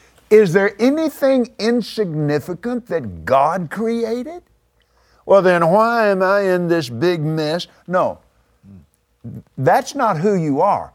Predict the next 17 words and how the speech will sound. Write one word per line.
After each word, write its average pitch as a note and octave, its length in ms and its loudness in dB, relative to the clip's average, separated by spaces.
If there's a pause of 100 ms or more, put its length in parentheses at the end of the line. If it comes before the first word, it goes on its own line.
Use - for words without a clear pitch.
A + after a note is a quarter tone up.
(260)
That's G3 560 -2 (380)
what G3+ 480 -2
and D3 140 -4
who D#3+ 260 -4
you D3 180 0
have G#2+ 280 -10
become, G#2+ 640 -14 (540)
which E3+ 320 0
means F3+ 440 0
you E3 380 2
can E3 400 -4
become C3+ 1000 -2 (180)
someone E3 520 0
else. F3 540 -2 (260)
You A#3 280 4
can F#3+ 360 -2
become, D#3+ 840 -2